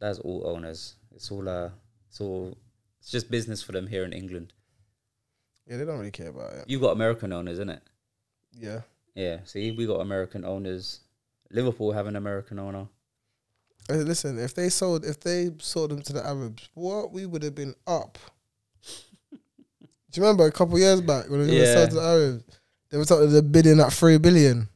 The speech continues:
Speaker 1: Mm.
Speaker 2: Fam, I said, "Listen, just give them a cool five billion and call it a day, yeah?"
Speaker 1: Boy. Boy, boy.
Speaker 2: We getting
Speaker 1: We'll see.
Speaker 2: Arab money.
Speaker 1: <laughs>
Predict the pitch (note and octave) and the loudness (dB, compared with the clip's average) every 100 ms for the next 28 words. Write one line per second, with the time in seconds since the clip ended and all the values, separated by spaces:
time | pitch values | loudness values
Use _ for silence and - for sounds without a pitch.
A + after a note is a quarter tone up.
0 | - G#2 F#2 F#2+ - - _ _ _ G#3 | -12 -8 -8 -10 -10 -10 _ _ _ 10
1 | G3+ G3 G3 G3 F#3 A3 G#3+ G3+ A3 G3+ | 12 10 10 8 8 6 6 4 4 6
2 | G3+ - G#3 G3 F3+ F3 F#3 F#3 E3 E3 | 6 8 8 10 8 10 8 8 8 8
3 | G3 E3 D3 D#3 D#3 D3 C#3+ C#3+ G3+ - | 8 10 8 8 8 8 6 6 6 2
4 | _ _ _ _ _ G2 G2 F#2 E2+ - | _ _ _ _ _ -6 -2 -2 -4 -14
5 | _ _ _ _ _ _ _ _ _ _ | _ _ _ _ _ _ _ _ _ _
6 | _ _ D3+ D3 F3 D#3+ E3 E3 D3+ A#2 | _ _ -6 2 4 4 2 2 2 -2
7 | F3+ F#3 E3+ E3 E3+ D#3+ D#3+ E3 D#3+ D#3 | 0 4 4 6 8 10 10 10 8 8
8 | E3 E3+ E3 F3 G#3+ F4+ - - - C3+ | 6 6 4 4 4 2 0 -2 4 4
9 | A2+ G2+ | 4 2